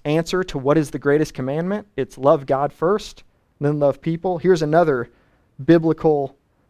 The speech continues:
support for good theology not being enough.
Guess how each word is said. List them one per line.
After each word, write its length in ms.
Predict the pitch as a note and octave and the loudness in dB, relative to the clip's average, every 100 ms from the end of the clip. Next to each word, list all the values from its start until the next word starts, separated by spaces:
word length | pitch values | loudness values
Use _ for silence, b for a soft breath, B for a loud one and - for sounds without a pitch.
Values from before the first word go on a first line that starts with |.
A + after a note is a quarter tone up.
| _ _ _ _ - | _ _ _ _ -10
support 720 | - D3+ - D#3+ C3 - - _ | -8 -6 -2 -2 -2 -8 -20 _
for 500 | - E3+ C#3+ C3+ B2 - _ C#3+ | -10 -4 -2 -2 -4 -10 _ -2
good 220 | D#3+ E3 | 0 0
theology 760 | D#3 C#3 C#3 C#3+ - C#3 C3+ - | 0 0 0 -2 -4 -8 -10 -4
not 240 | C#3 D3 C#3 | 2 2 2
being 180 | C#3+ | -2
enough. 460 | B2+ B2 A#2+ - _ | -2 -4 -8 -12 _